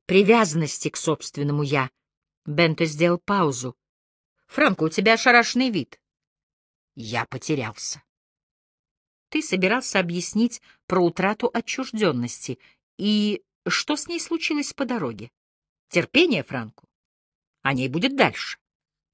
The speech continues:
Сначала я должен обеспечить декорации. Как я говорил, чтобы рассматривать мир sub specie aeternalis, я должен отбросить собственную индивидуальность,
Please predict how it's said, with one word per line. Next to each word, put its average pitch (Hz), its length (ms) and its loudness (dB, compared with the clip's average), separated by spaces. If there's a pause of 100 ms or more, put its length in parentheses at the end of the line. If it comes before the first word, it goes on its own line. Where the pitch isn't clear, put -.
(380)
Сначала 190 500 4
я 185 180 4
должен 185 340 4 (540)
обеспечить 185 560 4
декорации. 151 720 -2 (680)
Как 180 220 2
я 190 100 8
говорил, 180 380 6
чтобы 180 460 4
рассматривать 175 840 2
мир 180 240 4
sub - 280 0
specie - 840 2
aeternalis, 160 1040 0 (300)
я 175 220 4
должен 190 500 4 (460)
отбросить 208 600 4
собственную 247 640 4
индивидуальность, 202 920 2